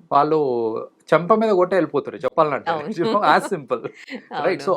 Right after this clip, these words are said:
Speaker 1: ఆ, ఆ యాటిట్యూడ్ డిస్‌ప్లే చేయడం is, is no more valid.
Speaker 2: Hmm.
Speaker 1: Because even they are equal and they demand their respect. They
Speaker 2: Hmm.
Speaker 1: demand their respect. Women,
Speaker 2: Hmm.
Speaker 1: yeah.
Speaker 2: Hmm.
Speaker 1: In fact, they deserve also చెప్పాలంటే. Yeah.
Speaker 2: Hmm.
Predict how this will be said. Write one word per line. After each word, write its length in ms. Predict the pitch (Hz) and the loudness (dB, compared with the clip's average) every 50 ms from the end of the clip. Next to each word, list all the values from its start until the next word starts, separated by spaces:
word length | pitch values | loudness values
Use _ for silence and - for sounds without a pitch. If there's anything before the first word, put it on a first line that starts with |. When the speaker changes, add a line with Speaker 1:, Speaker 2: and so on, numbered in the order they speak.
| - - | 0 0
Speaker 1:
ఆ, 200 | 139 143 147 147 - | 0 0 0 -2 -2
ఆ 220 | 139 143 147 143 | 0 0 0 0
యాటిట్యూడ్ 380 | 143 143 - 190 180 220 208 170 | 0 -2 -4 -2 0 0 0 0
డిస్‌ప్లే 320 | 160 160 165 - 185 190 | 0 -4 -4 -2 0 2
చేయడం 400 | 185 180 175 175 185 214 220 214 | 2 4 4 2 0 0 -4 -4
is, 240 | 196 - 180 185 190 185 - - - 165 | -4 0 2 2 2 2 -2 -6 -2 -2
is 100 | 180 180 | -2 -2
no 240 | - - 160 165 180 | 0 0 0 0 2
more 160 | 196 214 180 | 2 0 2
valid. 340 | 143 151 151 165 160 127 104 | 4 4 4 4 2 0 -2
Speaker 2:
Hmm. 640 | - _ _ _ - 175 175 175 165 160 151 147 143 | -6 _ _ _ -8 -6 -6 -6 -6 -8 -6 -4 2
Speaker 1:
Because 200 | 160 208 196 175 | 4 6 6 6
even 140 | 180 190 214 | 6 4 2
they 220 | 190 160 139 151 175 | 0 2 4 4 6
are 200 | 180 - 170 135 | 6 4 2 0
equal 400 | 147 151 151 - 175 170 165 165 | -2 -4 -2 0 0 0 2 0
and 140 | 165 156 131 120 | -2 -6 0 2
they 140 | 180 190 180 | 4 6 6
demand 340 | 196 208 247 262 240 208 180 | 6 6 6 2 0 2 0
their 140 | 165 135 | 0 2
respect. 580 | 123 123 123 - - - - _ _ _ _ 123 | 2 -2 -2 -4 -10 -18 -20 _ _ _ _ -4
They 60 | 139 | 0
Speaker 2:
Hmm. 80 | - 165 | 0 0
Speaker 1:
demand 200 | 165 151 147 139 | 0 0 -2 -2
their 140 | - 107 101 | -2 -4 -6
respect. 380 | 98 - - - - _ - | -8 -12 -16 -20 -16 _ -4
Women, 200 | 139 156 160 147 | -4 -2 -4 -6
Speaker 2:
Hmm. 180 | 143 - _ 127 | -8 -10 _ -12
Speaker 1:
yeah. 120 | 135 151 | -10 -10
Speaker 2:
Hmm. 420 | 160 160 151 147 143 135 - - 175 | -8 -8 -8 -10 -12 -14 -8 -8 0
Speaker 1:
In 100 | 170 220 | 2 2
fact, 160 | 220 196 196 | 4 4 4
they 200 | 175 139 139 143 | 4 4 4 6
deserve 240 | 151 185 180 139 113 | 6 6 6 6 4
also 180 | 104 101 - 113 | 0 -2 -4 -4
చెప్పాలంటే. 600 | - - 131 - - 120 101 98 95 92 - - - | -2 0 0 2 2 0 0 -2 -6 -12 -16 -14 -8
Yeah. 140 | - 170 165 | -8 -6 -6
Speaker 2:
Hmm. 360 | 160 156 151 143 139 131 117 | -6 -8 -10 -10 -12 -14 -16